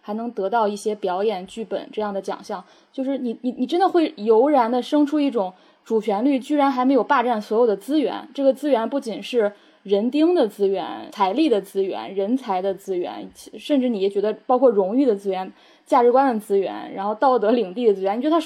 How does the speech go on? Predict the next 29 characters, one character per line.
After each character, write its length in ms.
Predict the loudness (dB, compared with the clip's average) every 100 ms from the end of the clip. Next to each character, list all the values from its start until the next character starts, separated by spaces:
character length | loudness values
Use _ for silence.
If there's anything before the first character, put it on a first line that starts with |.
| -6
所 180 | -2 2
有 200 | 4 4
资 180 | 2 2
源 100 | 4
它 80 | 4
都 140 | 2
会 160 | 2 2
占 240 | 2 2
领， 240 | 0 -6 -10 -16 -4
但 160 | 2 4
没 80 |
想 180 | 6 4
到 160 | 2 2
这 160 | 0
次 160 | -2 -4
居 160 | -2 0
然 120 | 0
还 200 | 2 2
有 180 | 2 2
一 60 | 0
点 180 | -2
点 100 | -2
的 120 | -2 -4
小 180 | -4
缝 320 | -6 -2 -2 -2
隙。 300 | -8 -10 -10 _ -20 _ _
但 160 | 0 2
是， 240 | 4 2 -2 _ _
呃， 520 | -6 -4 -2 -4 -8